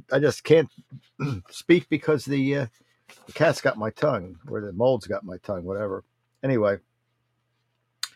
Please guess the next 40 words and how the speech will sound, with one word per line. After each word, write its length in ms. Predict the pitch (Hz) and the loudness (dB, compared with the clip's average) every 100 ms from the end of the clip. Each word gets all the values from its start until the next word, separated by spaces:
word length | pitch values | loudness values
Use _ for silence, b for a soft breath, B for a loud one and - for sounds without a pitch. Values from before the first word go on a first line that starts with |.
| b b b b b b | b b b b b b
so 160 | 185 180 | 6 8
one 220 | 196 302 | 10 8
of 80 | 330 | 6
the 80 | |
things 320 | - 165 135 143 | 6 6 6 4
we're 80 | |
gonna, 140 | 170 143 | 4 2
before 440 | 120 - 180 190 | 0 -2 0 2
we, 340 | 156 147 131 135 | 2 0 0 0
uh, 180 | 123 107 _ _ _ _ _ _ _ _ _ _ - - | 0 -2 _ _ _ _ _ _ _ _ _ _ -10 -4
before 400 | 117 165 175 151 | -4 2 2 4
we, 320 | 135 120 117 | 2 2 2
uh, 140 | 110 92 - _ _ _ _ _ _ _ _ _ _ _ _ _ _ 101 | 2 0 -10 _ _ _ _ _ _ _ _ _ _ _ _ _ _ -6
uh, 440 | 107 110 104 101 - _ _ _ _ _ _ - | -4 -2 -2 -6 -10 _ _ _ _ _ _ -20
let's 220 | - - | -20 -16
see, 380 | - 92 87 82 | -8 -6 -6 -8
uh, 60 | 85 _ _ _ _ _ _ _ _ _ _ _ _ _ _ _ _ _ _ _ _ _ _ _ 101 | -12 _ _ _ _ _ _ _ _ _ _ _ _ _ _ _ _ _ _ _ _ _ _ _ -8
uh, 300 | 98 101 113 | -4 -2 -2
what's 200 | 113 104 | -2 -4
I 40 | 110 | -4
gonna 120 | 98 | -4
say? 160 | - 117 | -2 0
Be-, 160 | 123 | 0
before 320 | 107 117 - | -2 -4 -2
we 60 | 254 | 2
get 100 | 170 | 4
into 160 | 135 113 | 6 6
the 60 | |
main 180 | 117 113 | 6 4
topic, 420 | - 107 104 98 | 4 2 2 -2
though, 140 | 87 82 | -4 -4
I, 220 | 104 120 | -4 -2
I 20 | |
wanna 220 | 165 262 | 0 0
just 160 | 165 - | 0 6
go 80 | 117 | 8
over 100 | 107 | 8
this, 240 | 92 - | 2 -4
this, 400 | 104 95 - 98 | -10 -10 -8 -4
um, 220 | 95 85 | -2 -4